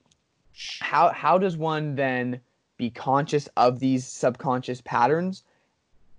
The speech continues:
And how can we, like, maybe, like, change the cue of the habit or change, like, the reward of the habit? Like, how can we,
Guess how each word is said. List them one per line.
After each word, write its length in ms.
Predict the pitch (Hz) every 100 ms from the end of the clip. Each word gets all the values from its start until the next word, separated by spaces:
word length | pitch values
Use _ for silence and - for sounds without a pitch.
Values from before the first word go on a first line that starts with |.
| _ -
And 600 | 139 127 123 123 123 123 _ -
how 380 | - - 156 175
can 260 | 190 160
we, 440 | 147 143 135 131 139 _ _ _ _ -
like, 200 | 131 135
maybe, 320 | 135 131 131
like, 240 | 117 101 _ _ _ _
change 500 | - - 139 143 139
the 80 | 123
cue 600 | 120 - - 160 175 175
of 140 | 147 160
the 100 | 165
habit 380 | 175 156 165 113
or 120 | 127
change, 420 | - 127 131 135
like, 200 | 117 127
the 100 | 117
reward 460 | 110 123 151 160 160
of 60 |
the 80 | 165
habit? 280 | 180 151 -
Like, 100 | 131
how 180 | 143 156
can 180 | 170
we, 220 | 160 151